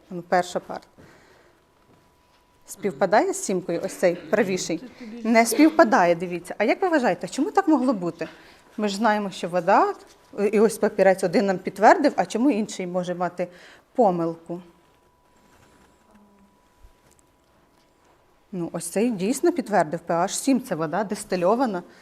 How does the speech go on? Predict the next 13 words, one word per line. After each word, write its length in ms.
з 140
лабораторії 640
вашої. 380
Думок 320
немає? 360
А 120
ну, 340
от 100
там 140
є 120
вже 160
обговорення, 840
думки. 600